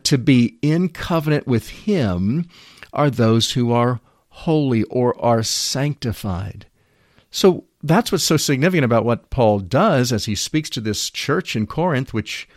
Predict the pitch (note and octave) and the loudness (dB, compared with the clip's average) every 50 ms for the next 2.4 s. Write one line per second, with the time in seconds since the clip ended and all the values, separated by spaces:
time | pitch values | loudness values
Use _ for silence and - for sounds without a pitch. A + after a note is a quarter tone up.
0 | _ - - E2+ E2+ G#2+ B2+ F#3 F3+ D3 A#2+ G#2+ G#2 A2 C3 D3+ D3+ - - - | _ -12 -8 -6 -4 -2 0 0 0 2 2 2 2 2 0 0 -2 -6 -16 -20
1 | - - - _ - - F2+ F2+ E2+ F#2 G2+ G#2 G#2 - - - - - - - | -20 -20 -20 _ -12 -8 -6 -4 -4 -4 -4 -4 -4 -4 -6 -6 -8 -12 -14 -10
2 | - G#2 G2 F#2 F#2 F#2+ G#2+ | -8 -6 -6 -4 -6 -6 -8